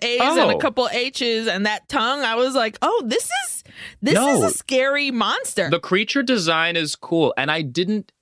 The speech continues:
Speaker 2: of course, I was a little let down 'cause I was like, "You clearly ripped this from The Descent." However, I didn't expect it to look like that. And it
Speaker 1: Mm-hmm.
Speaker 2: is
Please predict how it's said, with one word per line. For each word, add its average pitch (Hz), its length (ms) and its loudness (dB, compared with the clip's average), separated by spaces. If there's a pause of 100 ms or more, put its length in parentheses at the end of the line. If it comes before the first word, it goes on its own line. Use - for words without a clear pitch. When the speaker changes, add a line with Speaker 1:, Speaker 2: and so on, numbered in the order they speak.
(100)
Speaker 2:
of 127 180 2
course, 214 300 2
I 175 60 0
was 156 180 0
a 139 60 0
little 127 240 0
let 104 200 0
down 90 380 -4
'cause 123 180 -6
I 117 80 2
was 117 180 -6
like, 117 240 -2 (200)
"You 139 320 -2 (160)
clearly 147 560 -2
ripped 98 320 -4
this 95 200 -4
from 90 220 -4
The 85 80 -4
Descent." 110 440 -6
However, 185 800 -2 (580)
I 165 100 -2
didn't 175 360 -4
expect - 640 -4
it 107 140 -6
to 104 120 -6
look 107 320 -4
like 90 240 -2
that. 85 320 -2
And 127 180 -4
it 135 120 -2
Speaker 1:
Mm-hmm. 202 140 0
Speaker 2:
is 180 360 2